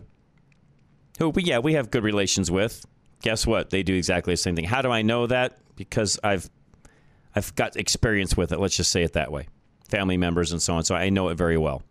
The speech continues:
I didn't, I, I didn't come up with this idea myself, but,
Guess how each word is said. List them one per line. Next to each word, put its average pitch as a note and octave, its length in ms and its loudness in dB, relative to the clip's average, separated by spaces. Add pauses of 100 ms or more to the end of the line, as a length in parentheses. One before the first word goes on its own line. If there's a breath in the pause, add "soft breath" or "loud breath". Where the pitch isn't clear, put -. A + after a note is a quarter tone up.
(440)
I A2 60 0
didn't, A#2 260 -2
I, G2+ 220 0
I A#2 40 0
didn't C3 200 -2
come A#2+ 180 0
up A2 140 0
with G2 100 0
this G2 160 2
idea F#2 300 2
myself, F2 500 2
but, F2+ 160 -2